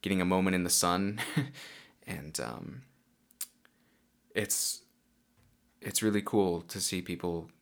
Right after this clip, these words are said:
coming to this thing that, um, I've had in my life for a really long time, for, for most of my life, honestly.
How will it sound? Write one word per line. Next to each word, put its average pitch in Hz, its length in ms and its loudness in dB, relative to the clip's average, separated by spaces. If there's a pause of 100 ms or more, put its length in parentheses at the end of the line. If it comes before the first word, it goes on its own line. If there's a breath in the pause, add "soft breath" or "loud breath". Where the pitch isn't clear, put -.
(120)
coming 92 260 2
to 87 100 -4
this 82 180 -2
thing 90 220 0
that, 85 300 -4 (500 soft breath)
um, 69 480 -12 (300)
I've 92 160 2
had 101 160 0
in 92 60 0
my 87 80 0
life 85 200 -4
for - 140 -4
a - 20 -4
really 87 200 -4
long 85 200 -8
time, 87 380 -6
for, 92 180 2
for 92 200 -2
most 90 280 2
of - 100 -6
my 92 200 6
life, 69 440 -8
honestly. - 520 -6